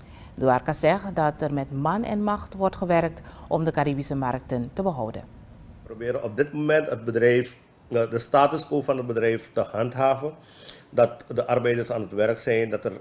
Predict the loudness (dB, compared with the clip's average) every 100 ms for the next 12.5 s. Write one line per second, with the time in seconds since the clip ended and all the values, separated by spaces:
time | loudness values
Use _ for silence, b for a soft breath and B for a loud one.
0 | -6 0 2 2 0 -4 -10 -18 -20 _
1 | 0 2 2 2 -2 -4 -4 -2 -2 -4
2 | -4 -4 -4 -4 -6 -2 -2 -2 -8 -20
3 | B B B B -12 -2 -2 -2 -8 -20
4 | -16 -14 -14 -14 -6 0 4 4 4 -2
5 | -2 0 0 4 4 6 4 -2 B B
6 | B B -2 4 4 2 0 2 4 4
7 | 4 0 0 0 4 2 2 2 4 6
8 | 4 -2 -8 -6 -4 -4 -4 0 4 4
9 | 2 -2 0 0 0 -2 -2 -2 -4 -4
10 | -4 -4 -6 -4 -2 -2 -6 B B -4
11 | -2 0 0 0 -4 -4 -2 -2 -4 -4
12 | -2 -4 -4 -4 -4